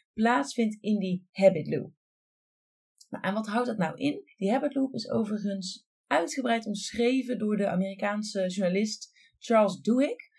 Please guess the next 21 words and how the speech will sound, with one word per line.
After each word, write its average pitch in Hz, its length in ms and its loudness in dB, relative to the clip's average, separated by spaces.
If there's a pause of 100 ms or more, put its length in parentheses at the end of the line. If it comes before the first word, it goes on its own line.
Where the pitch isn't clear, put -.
(360)
Hij, 185 340 2
eh, 185 100 6
heeft 185 180 2
een 190 100 -2
boek 285 140 -4
geschreven, 220 460 0
The 208 80 -4
Power 185 300 2
of 156 100 -6
Habits. 233 560 -2 (240)
Dikke 185 400 2
aanrader 170 420 0
trouwens. 170 600 -2
Mega 240 400 6
interessant 180 420 -4
boek. 277 280 -2 (460)
Ehm, - 280 0
allemaal - 420 0
wetenschappelijk 214 640 -2
onderbouwd 180 460 -4
onderzoek. 277 520 2